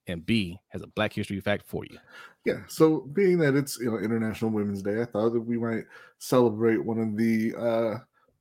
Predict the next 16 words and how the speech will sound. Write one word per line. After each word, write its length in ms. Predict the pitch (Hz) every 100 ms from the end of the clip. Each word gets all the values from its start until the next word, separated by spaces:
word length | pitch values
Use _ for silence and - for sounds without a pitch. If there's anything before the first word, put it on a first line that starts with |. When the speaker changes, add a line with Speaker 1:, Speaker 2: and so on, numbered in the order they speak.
| -
Speaker 2:
unsung 520 | 170 151 - 147 143
or 100 | 131
lesser 460 | 123 151 147 135 113
known, 500 | 107 101 98 92 92 _ -
I 60 |
mean, 240 | 147 147 151 143
more 440 | 131 165 170 208 185
well 240 | 151 131
known 260 | 123 117 110
now 180 | 107 104
since 280 | - 98
the 80 | -
movie 240 | 95 101 101
came 240 | 98 98
out, 160 | 98 123
but 140 | 123